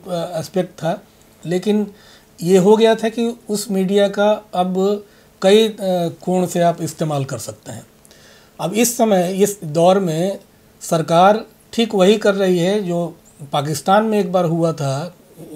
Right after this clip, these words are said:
ज़्यादा नहीं, साल डेढ़ साल ही हुआ, जब आतंकवाद को दोहरे, दो चश्मे से देखा जा रहा था। कहा गया कि अच्छा आतंकवाद और बुरा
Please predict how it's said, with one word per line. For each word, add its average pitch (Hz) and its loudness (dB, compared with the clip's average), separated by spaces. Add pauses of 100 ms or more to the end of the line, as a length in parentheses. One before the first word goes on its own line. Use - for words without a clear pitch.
ज़्यादा 135 -4
नहीं, 190 -2
साल 147 -6
डेढ़ 151 -4
साल 185 -2
ही 185 2
हुआ, 139 -6 (640)
जब 185 -2
आतंकवाद 220 2
को 233 0 (180)
दोहरे, 190 4
दो 208 6
चश्मे 202 2
से 170 -2
देखा 147 -4
जा 143 0
रहा 127 -4
था। 143 -8
कहा 165 -4
गया 180 -2
कि 175 -6 (500)
अच्छा 160 2
आतंकवाद 214 6
और 202 4
बुरा 156 -2